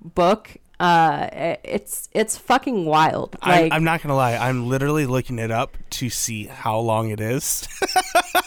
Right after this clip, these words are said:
Speaker 2: So I can see,
Speaker 1: Yeah,
Speaker 2: like,
Speaker 1: I,
Speaker 2: is this worth
Speaker 1: I
Speaker 2: me
Speaker 1: have it
Speaker 2: checking
Speaker 1: to
Speaker 2: out?
Speaker 1: my left right here. It is four hundred and fifty-four pages.
Speaker 2: Okay, but it's,
Speaker 1: Um,
Speaker 2: is that a s-, see, I don't like pages because, uh, generally, like, you can have a trade paperback that's, you know, pocket size.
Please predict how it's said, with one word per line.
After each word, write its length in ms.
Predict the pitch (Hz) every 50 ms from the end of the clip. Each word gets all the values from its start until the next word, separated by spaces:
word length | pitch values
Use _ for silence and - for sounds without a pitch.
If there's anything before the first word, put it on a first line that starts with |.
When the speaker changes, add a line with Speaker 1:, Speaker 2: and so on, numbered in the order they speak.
| - 330 359 - - -
Speaker 2:
So 180 | - - 202
I 140 | 180 185 185
can 180 | - 190 180 175
see, 220 | 202 - 170 160
Speaker 1:
Yeah, 60 | 156
Speaker 2:
like, 180 | 147 143 143 -
Speaker 1:
I, 320 | 214 226 233 214 196 - -
Speaker 2:
is 140 | 147 143 147
this 180 | 185 180 -
worth 220 | 202 220 240 240 240
Speaker 1:
I 40 | 185
Speaker 2:
me 60 | 165 156
Speaker 1:
have 140 | 285 359
it 20 | 349
Speaker 2:
checking 260 | 294 220 - - 135
Speaker 1:
to 80 | 135 208
Speaker 2:
out? 60 | 208
Speaker 1:
my 180 | 208 196 190
left 400 | 185 175 180 202 247 285 - -
right 220 | 208 175 165 - -
here. 440 | 180 190 170 165 170 170 180 180 -
It 240 | - 196 208 - -
is 960 | 196 190 180 175 175 180 180 196 214 233 254 277 269 - - - - - - - - _ _ - - - - - - - - - - _ _ _ -
four 320 | _ - - 262 262 269
hundred 280 | 277 254 240 254 240 202
and 100 | 208 208
fifty-four 540 | - 208 196 - - 180 - - 160 151
pages. 600 | - - 165 - - - - - - - - - - -
Speaker 2:
Okay, 280 | 127 - 127 113 107 -
but 340 | - 175 180 170 165 151 151
it's, 80 | 135 151
Speaker 1:
Um, 40 | 160
Speaker 2:
is 120 | 135 131 120
that 160 | 135 127 123
a 20 | 110
s-, 240 | 101 - - - - - - -
see, 240 | 123 - - 196 190
I 80 | 185 202
don't 160 | 226 240 220
like 180 | 202 196 180
pages 420 | - - 165 147 143 135 143 131 127
because, 560 | - 123 - - 123 117 113 107 104 - - -
uh, 300 | - 117 113 110 107 107
generally, 640 | 101 - 127 120 127 135 139 135 135 135 127 127 - -
like, 240 | 131 143 135 - -
you 220 | 127 131 139 143
can 200 | - - 160 147
have 340 | - - 147 147 156 160 151
a 240 | 151 127 120 117 113
trade 260 | - - - 131 120 -
paperback 520 | 135 127 127 - 123 113 110 101 98 -
that's, 260 | - 101 - - - 127
you 80 | 127
know, 100 | 113 92
pocket 400 | - - - 107 120 - 120 113
size. 460 | - - 90 67 - - - - -